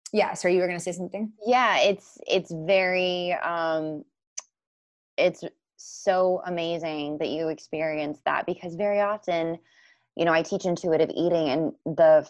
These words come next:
Speaker 2: first principle of intuitive eating is reject the diet mentality. And a lot of people don't even realize that they are on a diet when,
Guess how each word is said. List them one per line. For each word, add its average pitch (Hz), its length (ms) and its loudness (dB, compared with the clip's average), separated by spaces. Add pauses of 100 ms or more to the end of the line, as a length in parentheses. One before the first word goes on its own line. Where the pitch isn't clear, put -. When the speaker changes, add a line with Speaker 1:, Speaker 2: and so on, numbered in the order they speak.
Speaker 2:
first 165 300 -4
principle 147 600 0
of 139 160 0
intuitive 143 440 -4
eating 143 280 -2
is 139 280 -4
reject 143 360 -4
the 139 60 0
diet 135 280 0
mentality. 139 540 -4
And 135 100 -4
a 139 40 -2
lot 139 200 0
of 143 120 -6
people 147 440 -2
don't 156 180 2
even 151 200 -2
realize 147 440 2
that 135 120 -4
they 165 160 0
are 226 220 2
on 196 100 -2
a 175 80 -2
diet 151 340 2
when, 143 240 0